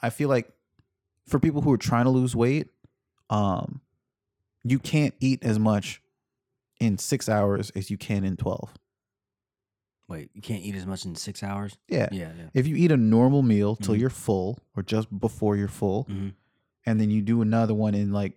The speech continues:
Speaker 1: five hours, that you can't eat it. You're done for the
Speaker 2: Yeah.
Speaker 1: day.
Speaker 2: Mm.
Speaker 1: Whereas if you eat all day long, you're just gonna take in more food.
Speaker 2: I'd be snacking.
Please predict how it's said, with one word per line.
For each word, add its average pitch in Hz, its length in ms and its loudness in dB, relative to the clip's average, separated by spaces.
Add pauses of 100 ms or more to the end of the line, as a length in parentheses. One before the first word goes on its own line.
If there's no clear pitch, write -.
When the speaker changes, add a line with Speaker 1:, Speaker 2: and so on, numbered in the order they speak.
Speaker 1:
five 101 340 0
hours, 98 440 -2 (100)
that - 320 -8
you 131 80 -6
can't 143 240 4
eat 190 140 2
it. - 60 -8
You're 113 140 2
done 120 320 2 (140)
for 104 140 -2
the 104 100 0
Speaker 2:
Yeah. 98 160 2
Speaker 1:
day. - 60 -18 (100)
Speaker 2:
Mm. 107 240 -6 (460)
Speaker 1:
Whereas 120 280 4
if 113 140 0
you 127 180 -2
eat 139 260 2 (140)
all 113 300 2
day 110 200 2
long, 104 540 4 (1300)
you're 156 100 2
just 135 200 2
gonna 143 120 4
take 123 320 -2
in 123 100 2
more 120 200 4
food. 165 440 0
Speaker 2:
I'd 107 100 -6
be 95 80 -10
snacking. 82 580 -10